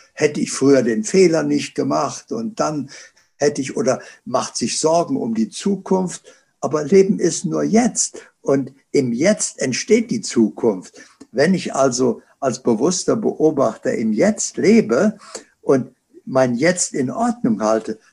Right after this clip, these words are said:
dann stimmt auch meine ganze Zukunft, weil mein So-Sein stimmt. Und deswegen, was Sie zusammen tun könnten, ist, miteinander bewusst im Jetzt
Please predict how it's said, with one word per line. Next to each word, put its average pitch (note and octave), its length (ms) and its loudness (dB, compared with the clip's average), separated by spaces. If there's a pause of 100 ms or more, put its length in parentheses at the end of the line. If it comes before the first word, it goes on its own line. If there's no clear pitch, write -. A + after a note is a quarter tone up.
dann D3 160 -4
stimmt F#3+ 340 0
auch C#3 140 -4
meine B2+ 260 -2
ganze C3+ 380 -4
Zukunft, A#2+ 560 -2
weil C3 140 4
mein B2 200 0
So-Sein B2 480 2
stimmt. A#2+ 500 -4 (380)
Und A#2 180 -8
deswegen, E3 580 0 (120)
was C#3 180 -2
Sie B2 120 -4
zusammen D#3+ 500 -2
tun - 240 -6 (320)
könnten, D3+ 400 -2
ist, E3+ 320 -4 (160)
miteinander D#3+ 880 -2
bewusst F3 760 0
im A2+ 180 0
Jetzt D#3+ 500 -2